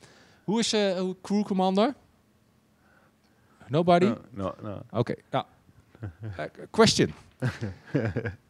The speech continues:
Speaker 1: If you look at it, this, uh, uh, aerial overview,
Speaker 2: Yeah,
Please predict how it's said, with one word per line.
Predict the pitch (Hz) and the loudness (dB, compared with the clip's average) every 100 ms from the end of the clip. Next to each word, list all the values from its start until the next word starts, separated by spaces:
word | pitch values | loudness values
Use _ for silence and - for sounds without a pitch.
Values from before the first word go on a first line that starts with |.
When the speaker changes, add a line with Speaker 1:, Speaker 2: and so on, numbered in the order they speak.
| _ | _
Speaker 1:
If | 175 - | -4 4
you | 190 170 165 - - - - - | 8 8 6 -2 -10 -20 -8 -2
look | 160 151 | 0 2
at | 156 | 0
it, | 147 - - | 0 -4 -6
this, | 143 135 131 - - | -6 -6 -10 -16 -10
uh, | |
uh, | 127 117 143 - - 120 120 120 _ - | -8 -8 -10 -16 -14 -12 -12 -16 _ -8
aerial | 123 120 110 107 - _ | -4 -4 -4 -8 -14 _
overview, | - 117 107 110 98 92 - - | -10 -10 -6 -4 -4 -6 -6 2
Speaker 2:
Yeah, | 110 | 2